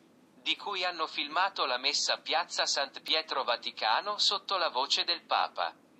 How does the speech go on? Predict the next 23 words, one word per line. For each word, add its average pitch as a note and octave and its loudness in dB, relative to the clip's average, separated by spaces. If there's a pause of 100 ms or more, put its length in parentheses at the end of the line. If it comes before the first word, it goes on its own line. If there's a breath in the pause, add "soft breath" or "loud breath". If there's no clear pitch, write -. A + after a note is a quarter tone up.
(1080)
dove G3+ -2
il F#3+ -4
film E3+ 0
ha A#2+ 0
catturato E3 0
valori D3 2
artistici D#3 0
ed A#2 -2
emotivi C#3 -2
che - -2
appartenevano E3 0
davvero D#3+ -2
a D3 6
una B2 -2
figura C#3+ -4
così C#3+ 0
onorata C3+ 2
dal G#2+ -2
popolo C3+ 2
italiano. A2 0
Per D#3+ -4
questo F3+ -2
film, F#2 -4